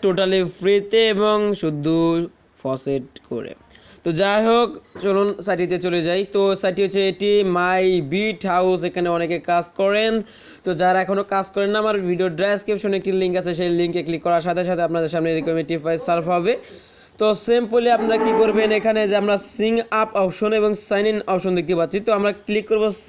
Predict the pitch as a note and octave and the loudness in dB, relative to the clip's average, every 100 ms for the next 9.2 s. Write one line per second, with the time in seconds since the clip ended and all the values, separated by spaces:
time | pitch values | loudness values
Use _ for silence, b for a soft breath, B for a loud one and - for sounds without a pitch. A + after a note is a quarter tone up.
0 | - A3 A3+ A#3+ - F#3 F#3 - B B | -4 -2 0 -2 -2 0 0 -2 B B
1 | B B B - - G3+ A3 A3 G#3+ - | B B B -10 -4 -2 2 2 0 -2
2 | F#3+ F3+ F#3 F#3+ G#3 G3 F#3 F3 F3+ F3+ | 0 2 2 2 0 0 0 0 -2 0
3 | F#3 F#3+ G3 C#3+ G3 G3+ G3 G#3 F#3+ G3 | 0 0 0 0 0 0 0 0 2 2
4 | G3+ A#3+ G#3+ F3+ F#3+ F#3 F3+ F3 - F#3+ | 2 0 -2 0 0 2 2 0 -4 -2
5 | G#3+ G#3 - - F3+ F3 F3 - E3+ D3 | -2 -2 -8 -4 0 2 0 -2 -4 -2
6 | D#3+ D3 D3 B2 D3+ F3 A#3+ - B B | -2 -2 -4 -2 -2 0 -4 -8 B B
7 | B B B B _ G#3 G#3 A#3 G#3 A3+ | B B B B _ 2 2 0 0 -2
8 | A#3+ A#3 A#3 G3 A3+ A3 G#3 G3 F#3 G3 | 0 2 2 4 2 2 0 0 -2 0
9 | G#3 G3+ | 0 0